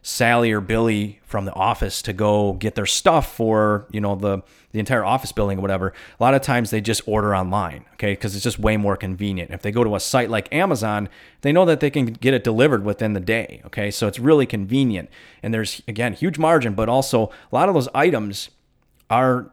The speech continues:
you know, consumable and or they're gonna keep reordering that stuff over and over and over again. So there's a lot of potential there.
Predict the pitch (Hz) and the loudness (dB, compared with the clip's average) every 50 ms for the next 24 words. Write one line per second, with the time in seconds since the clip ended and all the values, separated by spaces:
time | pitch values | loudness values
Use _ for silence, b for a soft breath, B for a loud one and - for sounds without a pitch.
0 | - - 117 113 113 110 107 - 123 - - 214 233 196 135 120 117 117 139 - | -10 -6 -2 0 0 0 0 -2 -4 2 4 6 6 6 6 6 4 4 4 4
1 | 120 127 123 120 127 127 127 123 117 120 113 123 135 127 - 156 139 - 127 127 | 2 0 2 2 2 2 2 2 2 0 0 0 0 0 -2 -4 -4 0 2 2
2 | 120 120 117 131 139 135 117 107 101 95 95 90 80 - - - 104 87 - - | 4 6 4 4 4 4 2 0 -2 -4 -6 -6 -6 -8 -6 -4 -4 -6 -6 -4
3 | 117 131 143 135 127 117 117 113 107 104 101 104 120 127 117 110 98 92 95 92 | -2 0 2 2 4 2 2 2 0 0 0 2 2 4 4 2 0 -2 -4 -6
4 | 90 - 107 104 101 95 104 104 98 110 127 135 123 - 107 - - 135 139 147 | -6 -6 -6 -6 -4 -4 -6 -4 0 0 0 0 0 -2 -6 -6 -4 -4 -4 -2
5 | - 113 98 98 90 82 76 B | -2 -2 0 0 -2 -4 -6 B